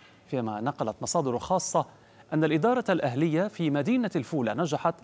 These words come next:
في مساعيها للتهدئة بعد إقناع قادة قوات الدعم السريع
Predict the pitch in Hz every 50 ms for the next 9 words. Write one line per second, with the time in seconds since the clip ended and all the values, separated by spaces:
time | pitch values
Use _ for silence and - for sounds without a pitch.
0 | - - - - - - - - 151 135 127 123 - - 135 117 135 151 139 131
1 | 165 160 170 156 - - - 214 175 156 139 139 - - - - - - - -
2 | - - - - 117 113 117 110 110 - 156 147 131 131 120 - - 170 185 190
3 | 185 160 175 - 190 175 - 151 135 135 131 - 131 117 117 110 113 - - -
4 | 127 143 170 180 160 131 131